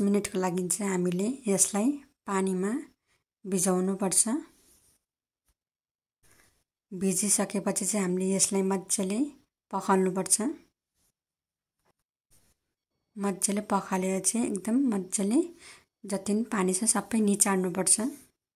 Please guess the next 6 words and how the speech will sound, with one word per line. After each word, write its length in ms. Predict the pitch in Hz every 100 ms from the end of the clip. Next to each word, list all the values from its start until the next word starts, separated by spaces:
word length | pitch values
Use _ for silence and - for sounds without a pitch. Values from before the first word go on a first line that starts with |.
| _ _ _ _ _ _ _ - - - _ _ _ _ _ _ _
अब 220 | 214 196
चाहिँ 220 | 196 226 202
हामीले 280 | 185 190 196
यसलाई 340 | - 202 233 294 - _ _ _ _ _ _ -
मज्जाले 420 | 202 180 208 208
मिक्सरमा 560 | 240 220 - 214 196